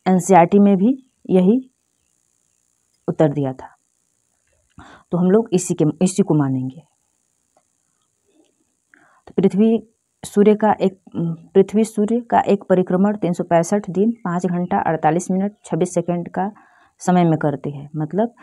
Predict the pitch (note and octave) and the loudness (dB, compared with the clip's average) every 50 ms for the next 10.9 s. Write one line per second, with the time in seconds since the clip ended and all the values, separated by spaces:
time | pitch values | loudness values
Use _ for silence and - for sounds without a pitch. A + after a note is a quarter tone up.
0 | - - - - - - _ _ - - _ - F3 F3+ F3 - G3+ A#3+ A#3 A#3 | -20 -20 -20 -20 -20 -20 _ _ -20 -18 _ 0 0 0 0 2 0 2 4 4
1 | - - E3 D#3+ - D#3+ E3 F3 G#3 A3+ - - - - _ _ _ _ _ _ | 2 2 2 -2 -2 -4 -2 -2 -2 -2 -4 -8 -14 -16 _ _ _ _ _ _
2 | _ _ _ _ _ - _ _ - E3+ F#3 F#3 - - G3 G3 G3+ G3+ F#3+ - | _ _ _ _ _ -20 _ _ -6 -4 -4 -4 0 2 2 4 4 4 2 2
3 | F#3+ F3 - F3+ F#3 F3+ - F#3 F3+ F3 - F#3 F#3 F#3 F#3 F3+ - F3+ F3 F3+ | -2 0 0 -2 -2 -2 -2 -2 -2 0 0 0 0 0 0 -2 -2 -2 0 2
4 | F#3 F#3+ F#3+ - D#3 E3 D#3+ - - - - F3 - E3 E3+ E3+ - - E3+ D#3+ | 0 0 0 0 -2 -2 -2 -6 -6 -4 -6 -4 0 0 -2 -2 -2 -4 -4 -2
5 | D#3+ D#3 D3+ D#3 D3+ D3+ D3+ D3+ D#3 D3 D3+ - D#3+ D#3+ F#3+ A3+ C4 B3+ _ _ | -2 -2 -2 -2 -2 -2 -2 0 -2 -2 -4 -4 -6 -4 -2 -4 -6 -6 _ _
6 | _ - - - - - _ _ _ _ _ - E3 E3+ F#3 G#3 A3 - - - | _ -20 -20 -20 -20 -20 _ _ _ _ _ -10 -4 2 2 2 2 2 -4 -16
7 | - _ _ _ _ _ _ _ _ _ _ _ - - G#3 G3+ - G3 - E3 | -20 _ _ _ _ _ _ _ _ _ _ _ 0 0 2 2 2 2 4 4
8 | B2+ D#3 - - F#3+ F#3+ E3+ G3+ A3+ C4+ D#4 D4+ - _ - D#3+ E3 E3+ - F#3 | 4 4 4 0 -2 0 0 0 0 0 0 -2 -6 _ -10 -6 -6 -4 -4 -2
9 | E3+ E3+ E3+ E3+ G3 G#3 - - - - D3+ D#3+ - D#3+ D#3 F3 F3 - F#3 G3 | -2 -2 -2 0 2 0 0 0 -2 -4 -4 -4 -2 -2 -2 -2 -2 -2 -4 -4
10 | G#3 G#3 - - D3+ D3+ E3 E3 - - D#3 E3+ D#3+ D#3+ D#3 D3+ - | -4 -6 -8 -8 -6 -6 -6 -6 -6 -8 -6 -6 -6 -6 -6 -10 -14